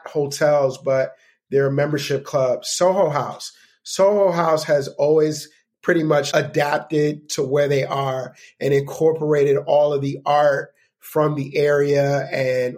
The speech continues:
all of the architecture, and they thrift the furniture or they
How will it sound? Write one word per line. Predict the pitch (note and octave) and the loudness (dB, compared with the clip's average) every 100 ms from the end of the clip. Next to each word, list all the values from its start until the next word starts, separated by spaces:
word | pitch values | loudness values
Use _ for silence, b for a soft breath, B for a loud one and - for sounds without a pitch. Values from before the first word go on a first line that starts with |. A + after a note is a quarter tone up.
| - | -2
all | C#3+ C#3+ | 0 2
of | C3+ | 0
the | C3 | -2
architecture, | C#3 C#3+ C#3 C#3+ D3 C#3 - C#3+ B2+ | -2 -2 -4 -4 -4 -4 -4 -4 -4
and | A#2+ - b b - | -8 -16 b b -6
they | C3 | -6
thrift | B2+ - - D#3+ D#3 D3+ | -6 -10 0 2 0 -6
the | - - | -4 0
furniture | D#3+ D3+ D3+ D3+ D3+ C#3+ | 2 0 0 0 2 0
or | B2 A#2+ | -2 -4
they | C3 B2 A#2 | -4 -4 -8